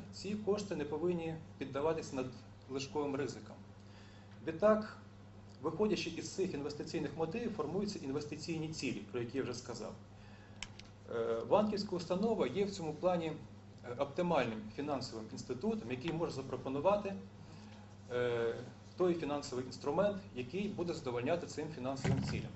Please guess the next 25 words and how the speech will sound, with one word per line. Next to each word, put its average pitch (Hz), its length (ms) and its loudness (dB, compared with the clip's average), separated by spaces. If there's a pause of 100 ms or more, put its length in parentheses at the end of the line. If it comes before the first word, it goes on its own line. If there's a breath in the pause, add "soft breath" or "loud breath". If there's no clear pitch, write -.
Тобто - 380 2 (760 loud breath)
депозит 190 440 6 (240)
на 147 220 4
короткий 151 500 2
термін, 196 400 6 (680)
е, 117 300 0 (160)
у 151 280 2
надійному 147 440 0
банку 208 440 6
саме 190 320 2
зможе 180 420 0 (380 loud breath)
відкласти 139 460 6 (160)
кошти, 196 280 2 (480)
е, 117 160 0 (140)
таким 127 420 0
людям 151 360 2
на 160 260 2
чорний 139 380 2
день. 113 220 -2 (640 loud breath)
Але 147 160 6
по 170 140 4
мірі 214 220 6
того, 117 340 4
як 131 220 4 (140)
збільшується 135 640 -2